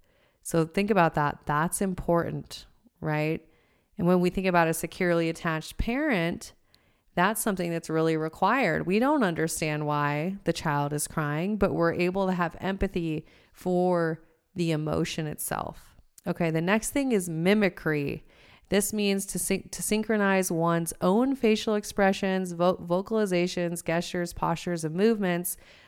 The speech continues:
with those of another person, but without feeling the same emotion of the other.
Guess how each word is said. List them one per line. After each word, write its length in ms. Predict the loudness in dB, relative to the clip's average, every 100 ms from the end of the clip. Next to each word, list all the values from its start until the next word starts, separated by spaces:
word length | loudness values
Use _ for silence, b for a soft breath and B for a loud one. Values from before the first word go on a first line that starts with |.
| _
with 160 | -2 2
those 340 | 4 4 2
of 80 | 0
another 400 | 0 2 2 0
person, 640 | 0 -2 -2 0 0 0 -4 B B B
but 160 | 2 4
without 540 | 2 2 4 4 2
feeling 480 | -6 -2 0 0 0
the 80 | 0
same 320 | 0 0 0
emotion 640 | -2 -2 2 2 2 0
of 120 | 0 -2
the 140 | -6
other. 400 | -6 -6 -8